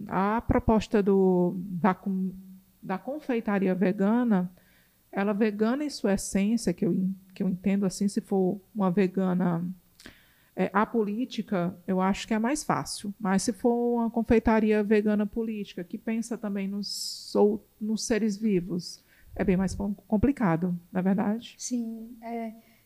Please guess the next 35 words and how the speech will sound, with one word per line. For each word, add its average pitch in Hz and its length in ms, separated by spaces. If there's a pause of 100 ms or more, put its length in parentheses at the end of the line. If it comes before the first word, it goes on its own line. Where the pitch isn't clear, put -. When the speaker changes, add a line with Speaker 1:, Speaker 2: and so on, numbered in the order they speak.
Speaker 2:
eu 233 120
tento 277 440
seguir 269 320
nessa 277 360
linha. 240 400 (440)
Inclusive, 240 640
tô 254 720 (100)
aderindo, 247 600
tipo, - 240 (260)
tô 214 140
comprando 233 500
das 226 280
feiras 226 280
locais 220 680
Speaker 1:
Uhum. 196 340
Speaker 2:
pra 240 140
fazer 254 240
as 277 160
produções. 254 720 (140)
Speaker 1:
Uhum. 202 320 (200)
Speaker 2:
Tipo, - 320
tô 214 280
cansada 226 600
de 240 140
dar 247 400
cenoura 226 640
com 240 100
agrotóxico. 240 720 (180)
Não, 220 320
só 214 160
vou, 247 160
só - 340
vou 262 120
usar 294 180
orgânico. 220 560